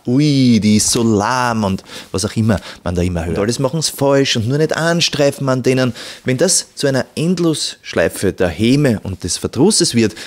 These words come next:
macht's denen natürlich auch nicht leichter, diese siebenunddreißig beziehungsweise dreizehn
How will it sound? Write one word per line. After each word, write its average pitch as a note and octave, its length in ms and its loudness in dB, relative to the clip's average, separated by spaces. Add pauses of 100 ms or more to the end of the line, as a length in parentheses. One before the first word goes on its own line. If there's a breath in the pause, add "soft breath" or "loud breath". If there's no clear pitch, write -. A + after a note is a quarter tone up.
(120)
macht's - 340 -4 (180)
denen C3 380 0
natürlich B2 400 0
auch A#2+ 120 0
nicht C#3+ 200 -4
leichter, G2+ 380 2 (240 loud breath)
diese A2 260 2 (260)
siebenunddreißig A#2 720 0
beziehungsweise A#2 560 0
dreizehn G2 540 -2